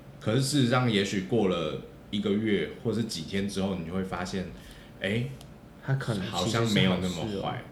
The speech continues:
Speaker 1: 对。那你觉得是不是真的有一个上帝视角在看着我们这个世界的人发生一些事情？
Speaker 2: 这个我，我，我，这个我是比较偏向我有一，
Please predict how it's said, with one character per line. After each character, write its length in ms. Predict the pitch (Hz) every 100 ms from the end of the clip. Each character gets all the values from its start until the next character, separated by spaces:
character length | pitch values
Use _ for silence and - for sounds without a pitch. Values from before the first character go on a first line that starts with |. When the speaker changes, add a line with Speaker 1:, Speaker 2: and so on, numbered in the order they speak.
| -
Speaker 1:
对。 200 | - - - - - - -
那 100 | 156
你 120 | 131 -
觉 220 | 95 98
得 80 | 98
是 180 | -
不 80 | 101
是 160 | 92 101
真 200 | 98 95
的 100 | 85
有 180 | 67 67
一 60 |
个 300 | 67 69 62 69 - - - - -
上 300 | - - 98
帝 120 | 92 87
视 240 | - - 92
角 120 | - -
在 80 | 90
看 320 | 90 - 80
着 80 | 80
我 200 | 73 -
们 80 | - - - - - - - - - - - - - - -
这 100 | 92
个 60 | 92
世 220 | 95 92 80
界 200 | 87 78
的 60 | 60
人 200 | 55 - 50
发 160 | - 57
生 140 | -
一 120 | -
些 100 | -
事 240 | - - - -
情？ 140 | - - - - - - - - - - - - - - - -
Speaker 2:
这 160 | - 196
个 100 | 135
我， 160 | 110 110 -
我， 140 | 131 127
我， 180 | 143 - - -
这 160 | - 220
个 120 | 139
我 120 | 113
是 540 | 120 165 147 135 110 95
比 100 | 113
较 160 | 139 147
偏 400 | - 143 131 135
向 400 | 139 156 127 110 107
我 340 | 101 82 71 107
有 220 | 107 98
一， 160 | 113